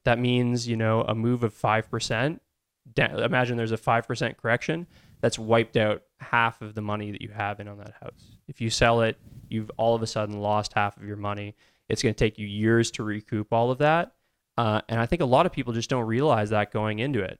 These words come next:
You know, they think, "Okay, I'm getting a load of money for this. It's gonna be great. I, I don't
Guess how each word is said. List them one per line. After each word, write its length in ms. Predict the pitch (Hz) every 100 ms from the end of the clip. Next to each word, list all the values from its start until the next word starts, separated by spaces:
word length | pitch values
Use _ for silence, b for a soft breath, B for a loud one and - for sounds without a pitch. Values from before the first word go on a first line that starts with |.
| _
You 100 | 147
know, 140 | 107 107
they 80 | 107
think, 260 | - 107
"Okay, 360 | 135 131 170 110
I'm 180 | 101 110
getting 320 | 117 120 113
a 60 |
load 400 | 107 101 110 110
of 60 | 110
money 420 | 104 107 117 117
for 180 | - 113
this. 360 | 113 123 123 -
It's 160 | -
gonna 200 | - 107
be 120 | 104
great. 460 | 104 107 104 110 123 -
I, 160 | 104
I 140 | 101 104
don't 260 | 107 110